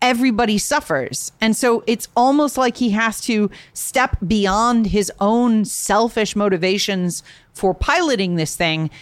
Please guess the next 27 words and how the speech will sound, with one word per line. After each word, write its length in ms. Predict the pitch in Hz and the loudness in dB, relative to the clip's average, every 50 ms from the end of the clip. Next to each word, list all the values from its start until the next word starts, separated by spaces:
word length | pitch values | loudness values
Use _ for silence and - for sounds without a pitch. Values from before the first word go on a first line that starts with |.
| - - _ | -20 -8 _
and 160 | - 208 196 | -2 -2 0
craft 440 | - - - 214 208 214 220 - - | -2 -2 0 2 2 2 0 0 -2
a 60 | 135 | 0
new, 540 | 196 190 196 214 240 254 262 254 247 240 220 - _ _ _ _ _ _ _ _ _ - | 0 2 2 4 4 4 2 2 2 0 -2 -6 _ _ _ _ _ _ _ _ _ 0
a 80 | 214 214 | 2 2
new 180 | 214 240 254 | 4 4 4
motivation 920 | 247 240 233 220 208 185 196 185 185 180 - - 190 180 180 175 170 170 170 - _ _ _ _ | 4 4 4 2 2 2 2 0 0 0 -2 -2 -2 -2 -2 -2 -4 -4 -4 -8 _ _ _ _
in 140 | 214 220 185 | -2 0 2
order 280 | 208 214 208 202 208 | 4 4 4 2 0
to 140 | 196 - 190 | 0 0 0
move 220 | 185 185 180 160 | 2 2 2 0
forward. 640 | - - - 190 175 185 208 262 294 330 320 - 339 - _ _ _ _ _ _ _ _ _ _ _ | -2 -2 0 0 2 2 2 2 2 0 -2 -4 -10 -14 _ _ _ _ _ _ _ _ _ _ _
Um, 640 | 208 214 214 202 196 190 185 185 180 180 180 185 185 - _ _ _ _ _ _ _ _ _ _ _ _ _ _ _ _ _ - - - 185 | 0 2 2 2 2 2 0 0 -2 -2 -4 -6 -8 -12 _ _ _ _ _ _ _ _ _ _ _ _ _ _ _ _ _ -20 -14 -12 -10
so, 400 | - - - 247 233 233 220 202 | -8 -4 0 2 2 2 2 0
uh, 600 | - 190 208 208 202 196 196 190 185 185 185 175 - _ _ _ _ _ _ _ _ _ _ _ _ _ _ _ _ | 0 0 2 2 4 2 2 2 0 0 -2 -4 -10 _ _ _ _ _ _ _ _ _ _ _ _ _ _ _ _
he 360 | _ - 254 254 240 240 - | _ -2 0 0 0 0 0
evacuates 800 | - 202 185 220 208 247 247 - 302 285 277 269 269 214 - - - | -2 0 0 2 0 0 0 -2 0 0 2 0 0 -2 -6 -8 -4
the, 280 | 214 240 226 220 208 202 | -2 -2 0 0 2 2
uh, 260 | 196 196 190 180 - - _ | 2 2 2 0 -2 -6 _
the 180 | - 185 208 214 | -6 -2 -2 0
shelter. 520 | 196 - - 233 226 226 208 233 220 202 - - | 0 0 0 0 0 0 0 -2 -2 -2 0 0
Also, 280 | 220 254 254 - 254 233 | 0 0 2 0 -2 -2
if 120 | 196 214 | -2 -2
you 60 | 220 | -4
pause 360 | 190 - - 220 233 247 233 - | -4 0 2 2 2 2 2 0
that 180 | 214 190 - | 0 0 0
moment, 420 | 175 180 180 180 185 196 196 180 | 0 0 0 2 2 0 0 -2